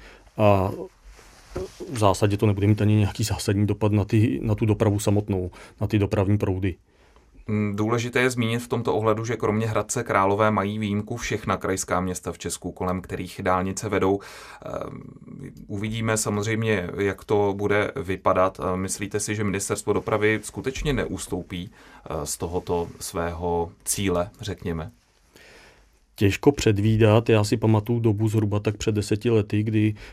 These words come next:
Speaker 1: Ministerstvo dopravy hlásalo, eh, politiku nulové tolerance, to znamená, nepřipouštělo žádné výjimky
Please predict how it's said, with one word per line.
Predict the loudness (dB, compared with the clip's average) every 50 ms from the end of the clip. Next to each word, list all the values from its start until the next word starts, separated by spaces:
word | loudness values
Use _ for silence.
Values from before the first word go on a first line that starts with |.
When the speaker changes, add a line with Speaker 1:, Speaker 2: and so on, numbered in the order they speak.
| -6 0
Speaker 1:
Ministerstvo | 2 2 2 4 2 2 0 2 0 0 0 2
dopravy | 2 2 0 0 0 0 2 4 4 4 4
hlásalo, | 4 4 2 2 0 0 2 4 6 6 6 4 4 2
eh, | 4 4 4 4 2 -2 -6 _ _ -14 -14 -14 -14 -16 _ -4
politiku | -2 0 0 0 0 -2 -2 0 2 2
nulové | 4 4 4 4 4 4 4
tolerance, | 4 2 2 2 2 0 -2 -2 0 0 0
to | 0 0
znamená, | -2 0 0 2 2 2 2
nepřipouštělo | 0 0 0 0 -2 0 0 -2 -2 0 2 4 4 6
žádné | 6 4 4 2 0 0 0 0
výjimky | 0 0 0 0 0 0 -2 -2